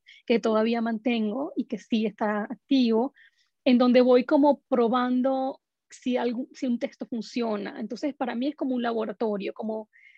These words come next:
como abrir la puerta del laboratorio a-, hacia afuera y, que, y,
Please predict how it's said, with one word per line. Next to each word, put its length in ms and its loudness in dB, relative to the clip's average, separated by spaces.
como 240 2
abrir 240 6
la 100 6
puerta 340 0
del 100 2
laboratorio 760 -2
a-, 200 -8
hacia 300 -10
afuera 680 4
y, 160 0
que, 320 0
y, 160 -2